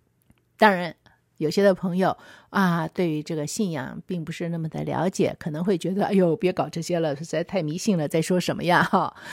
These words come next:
呃，对，我相信你有朋友这么说，一定有朋友这么想。不过，要不要试试看？如果你真的心里面有那种，啊，说不出来的情绪，或者觉得极度极度的失望，甚至觉得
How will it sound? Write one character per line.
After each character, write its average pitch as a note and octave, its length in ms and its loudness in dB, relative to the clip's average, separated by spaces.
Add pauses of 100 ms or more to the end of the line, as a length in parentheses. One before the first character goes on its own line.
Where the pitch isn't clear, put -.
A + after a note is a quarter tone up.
(320)
呃， E4 300 4
对， G4+ 260 4
我 D#3+ 100 4
相 F#4 220 -2
信 F4+ 160 0
你 A#4 60 4
有 E4 120 4
朋 - 200 -8
友 F#3+ 100 -2
这 E3+ 100 -8
么 E3+ 120 -6
说， F3 360 0
一 E3 180 -4
定 D3 320 -6
有 - 120 -8
朋 - 160 -8
友 D#3+ 100 -2
这 G#3+ 140 -2
么 G3+ 80 0
想。 - 260 -4 (460)
不 A#3+ 120 -8
过， D4+ 320 -2
要 B3+ 120 2
不 A3 80 0
要 G#3+ 60 2
试 A3+ 180 -8
试 - 120 -6
看？ F3 340 -8
如 F#3+ 120 -4
果 F3+ 140 -6
你 D3 140 -12
真 A3 220 0
的 F3 140 -2
心 G#3 280 -4
里 C#3 120 -6
面 F3+ 200 -4
有 C#3 160 -6
那 G#3 120 0
种， D#3+ 220 -4 (120)
啊， A3+ 760 -10 (420)
说 C4 220 0
不 G4+ 80 0
出 - 140 -2
来 A#3 160 2
的 A3+ 100 -2
情 G3 300 -8
绪， G#3 260 -4
或 G#3 220 -4
者 F3+ 140 -6
觉 F3 180 -6
得 G3 120 -4
极 - 200 -10
度 F#4 160 0
极 G#3 180 -6
度 A3+ 140 -4
的 G#3 100 -2
失 - 220 -8
望， G#3 240 -4
甚 B3 200 -6
至 G#3+ 140 -6
觉 G3+ 240 -4
得 G#3+ 220 -2